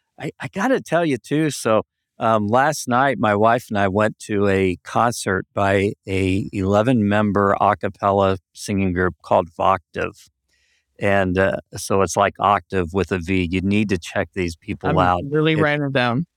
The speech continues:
Speaker 1: it was absolutely incredible. It was a, it was a neat concert, neat people,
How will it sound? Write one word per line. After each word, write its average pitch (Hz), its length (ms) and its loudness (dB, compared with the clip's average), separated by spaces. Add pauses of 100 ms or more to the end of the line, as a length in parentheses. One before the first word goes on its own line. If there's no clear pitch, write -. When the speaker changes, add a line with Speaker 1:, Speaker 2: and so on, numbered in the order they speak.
(320)
Speaker 1:
it 107 180 2
was 90 240 -2 (160)
absolutely 87 1040 -2 (100)
incredible. 87 920 -4 (580)
It 95 120 -2
was 90 180 -2
a, 101 80 -2
it 110 160 -4
was 95 160 -2
a 95 60 -2
neat 104 340 -2
concert, 107 640 0
neat 104 380 -2
people, 101 560 -2